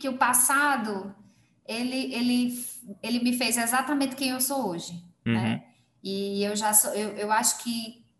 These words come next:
Speaker 1: que eu sou grata, sou satisfeita com, com tudo que eu passei, mesmo com todas a, com as dificuldades, os problemas, né? Mas eu estou exatamente onde eu estou hoje por causa do meu passado, né?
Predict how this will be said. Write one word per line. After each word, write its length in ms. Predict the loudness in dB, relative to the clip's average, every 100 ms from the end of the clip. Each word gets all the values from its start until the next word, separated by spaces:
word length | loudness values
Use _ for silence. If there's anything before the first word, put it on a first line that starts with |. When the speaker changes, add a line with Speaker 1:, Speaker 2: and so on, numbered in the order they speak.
| -8
Speaker 1:
que 60 |
eu 120 | -2
sou 200 | 0 0
grata, 360 | 0 2 2 4
sou 180 | 2 4
satisfeita 580 | 0 0 -2 -4 -4 -8
com, 340 | -8 -10 -10
com 140 | -8 -8
tudo 260 | -8 -8
que 80 | -6
eu 60 | -4
passei, 640 | 0 4 4 2 -2 -2 -2
mesmo 360 | -2 -2 -4
com 120 | -6
todas 340 | -6 -6 -4 -6
a, 60 | -6
com 200 | -8 -6
as 160 | -6 -6
dificuldades, 760 | -10 -12 -8 -2 0 0 -2
os 100 | -4 -4
problemas, 920 | -6 -6 -6 -6 -4 -4 -4 -6 -10 -20 _ _
né? 360 | -8 -6 -6 -6
Mas 720 | -2 0 0 0 0 -2 -6 -20 _ -4
eu 80 | -2
estou 260 | 2 4
exatamente 600 | 4 4 4 4 4 2
onde 120 | 0
eu 60 | 2
estou 280 | 0 0 0
hoje 120 | 0
por 160 | -2 2
causa 240 | 2 4
do 60 | 0
meu 160 | 0
passado, 500 | 2 4 4 4 2
né? 300 | -4 -4 -8